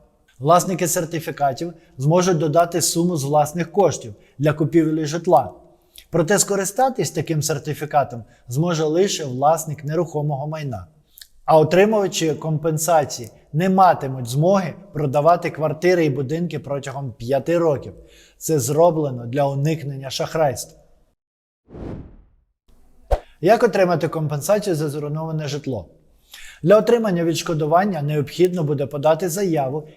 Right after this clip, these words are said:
і дочекатись її розгляду спеціальною комісією. Потім комісія додатково проводитиме обстеження і оцінку нерухомого майна, а вже після цього оголошуватиме рішення про надання компенсації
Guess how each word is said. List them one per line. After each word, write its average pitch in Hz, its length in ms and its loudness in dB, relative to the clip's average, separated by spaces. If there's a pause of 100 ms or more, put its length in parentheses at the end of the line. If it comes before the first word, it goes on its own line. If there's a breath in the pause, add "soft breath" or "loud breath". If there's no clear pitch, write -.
і 208 100 0
дочекатись 185 840 2
її 151 280 2
розгляду 160 540 -2 (180 loud breath)
спеціальною 165 720 0
комісією. 151 600 -2 (840 soft breath)
Потім 185 420 4
комісія 185 500 0
додатково 165 640 0
проводитиме 160 720 -2 (200 loud breath)
обстеження 160 720 0
і 131 140 -2
оцінку 180 480 0
нерухомого 160 580 0
майна, 160 420 -2 (380 soft breath)
а 151 100 0
вже 165 200 4
після 170 360 2
цього 185 440 2
оголошуватиме 151 840 0
рішення 160 420 0 (300 loud breath)
про 156 120 -2
надання 160 340 0
компенсації 143 920 -2